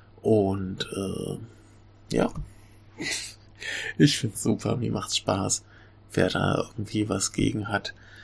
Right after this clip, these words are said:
der, äh, hat keinen Geschmack. <laughs> So, ganz einfach. Nein, also ich kann ja schon verstehen, wenn, wenn einem die Spiele nicht gefallen, aber, äh,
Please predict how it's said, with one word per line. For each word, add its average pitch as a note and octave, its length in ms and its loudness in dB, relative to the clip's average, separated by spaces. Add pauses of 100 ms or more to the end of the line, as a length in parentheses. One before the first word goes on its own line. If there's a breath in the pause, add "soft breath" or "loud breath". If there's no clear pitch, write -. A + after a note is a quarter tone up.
(380 loud breath)
der, G2 440 4
äh, A2 220 4
hat - 220 -6
keinen G2 280 -2
Geschmack. - 580 0
<laughs> C6+ 600 4
So, F3 380 10 (640 loud breath)
ganz G#2+ 300 2
einfach. A2 540 2 (360)
Nein, G2+ 300 -2 (280)
also G2+ 260 0
ich A2+ 140 -4
kann G2+ 140 -2
ja - 60 -10
schon G#2 180 -4
verstehen, G2+ 400 -4
wenn, G2+ 300 -4
wenn G#2 160 2
einem G#2+ 200 -4
die A2+ 80 -4
Spiele A2 360 0
nicht G2+ 220 -4
gefallen, - 500 -2
aber, G2+ 360 2 (1200 loud breath)
äh, G2+ 480 4